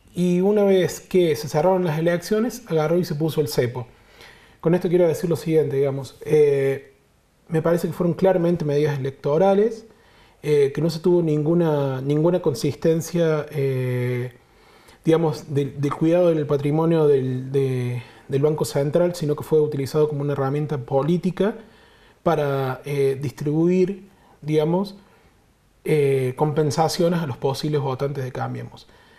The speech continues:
o de Juntos por el Cambio en realidad. De hecho, eh, una de las posibilidades era que si había una tendencia,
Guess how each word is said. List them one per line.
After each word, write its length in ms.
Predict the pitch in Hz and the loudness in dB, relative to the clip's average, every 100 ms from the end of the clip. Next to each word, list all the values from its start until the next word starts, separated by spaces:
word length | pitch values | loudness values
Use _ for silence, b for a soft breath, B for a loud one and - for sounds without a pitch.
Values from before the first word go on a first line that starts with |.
| b | b
o 140 | - 143 | 0 2
de 100 | 139 | 2
Juntos 260 | 156 143 | 0 -2
por 140 | - 127 | -2 -4
el 80 | 120 | -2
Cambio 220 | 120 117 | -2 -4
en 60 | |
realidad. 280 | 120 123 123 - - - | -6 -6 -8 -12 -12 2
De 200 | 175 214 | 4 4
hecho, 440 | 220 208 214 226 151 | 2 0 0 0 -4
eh, 220 | 147 143 | -2 0
una 180 | 165 160 | 0 -2
de 60 | |
las 120 | 135 | -4
posibilidades 840 | - 139 160 160 185 185 190 196 - | -6 -8 -2 2 4 4 2 0 -4
era 220 | 156 156 151 | -2 -2 0
que 220 | 151 135 | 0 0
si 500 | - 147 139 139 - | -2 -6 -6 -6 -6
había 280 | 135 160 170 | -2 0 0
una 200 | 160 143 | 0 -2
tendencia, 640 | 147 151 165 - 170 | -2 -2 -6 -4 -4